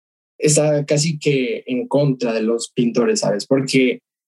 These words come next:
el arte de la pintura es como un arte bastante antiguo, que podríamos decir tristemente que ya alcanzó como su cúspide, y ahora como que la gente se va más que todo por el concepto.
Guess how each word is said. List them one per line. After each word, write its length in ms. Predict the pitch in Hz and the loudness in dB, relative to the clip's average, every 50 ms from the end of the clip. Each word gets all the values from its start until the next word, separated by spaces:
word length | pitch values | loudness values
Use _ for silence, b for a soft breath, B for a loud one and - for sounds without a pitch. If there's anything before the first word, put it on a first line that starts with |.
| _ _ | _ _
el 160 | - 143 139 | 2 2 2
arte 300 | 139 143 143 147 156 151 | 2 0 0 0 2 2
de 80 | 147 147 | 2 2
la 140 | 147 139 - | 0 -2 -4
pintura 500 | 143 143 - 156 151 156 147 147 143 143 | -6 -6 -4 0 0 0 0 0 -2 -2
es 220 | - 147 143 - - | -2 -2 -2 -2 -4
como 200 | - 147 143 143 | -4 -4 -2 0
un 60 | 135 | 0
arte 200 | 131 127 127 139 | -2 0 0 0
bastante 420 | 139 135 131 - 131 131 135 131 135 | 0 0 0 0 -2 -2 -2 0 0
antiguo, 640 | 131 131 131 127 - 190 180 151 135 135 131 131 131 | 0 0 0 0 0 -2 -2 2 2 2 2 2 0
que 260 | - - 135 131 127 127 _ | -2 -2 -2 -2 -2 -4 _
podríamos 520 | - 143 147 147 147 151 151 160 160 151 | -2 0 2 2 2 2 2 2 2 2
decir 380 | 151 147 147 151 151 156 156 - | 2 2 2 2 0 0 -2 0
tristemente 520 | - 151 151 156 143 147 147 147 151 139 | 0 0 0 2 0 0 0 0 0 -2
que 140 | - 131 127 | -4 -4 -4
ya 220 | 127 123 123 131 | -2 -2 -2 -2
alcanzó 340 | 135 131 - 135 127 - 127 | -4 -4 -6 -4 -4 -4 -4
como 160 | - 147 143 | -4 -6 -6
su 160 | 135 - - - | -6 -8 -10 -8
cúspide, 600 | _ - 156 160 156 151 139 135 127 123 127 - - _ _ _ _ _ | _ 0 0 0 0 2 2 2 2 2 -2 -6 -12 _ _ _ _ _
y 80 | _ 143 | _ 2
ahora 200 | 131 131 135 143 | 2 4 2 2
como 200 | 156 151 143 135 | 2 0 0 0
que 320 | - - 131 120 117 113 110 | 0 0 0 2 2 4 2
la 140 | 113 110 110 | 2 0 0
gente 220 | - 120 120 131 | -2 -2 0 0
se 120 | 123 143 127 | 2 2 2
va 260 | 123 120 120 120 120 | 2 2 0 0 0
más 180 | 120 117 117 - | 0 -2 -2 -4
que 100 | - - | -4 -2
todo 200 | - 123 117 110 | -2 -2 0 0
por 100 | 123 117 | -2 -2
el 100 | 117 - | -2 -6
concepto. 580 | - 110 107 - - 107 - - 113 113 - | -6 -4 0 0 0 -2 -2 -4 -4 -4 -4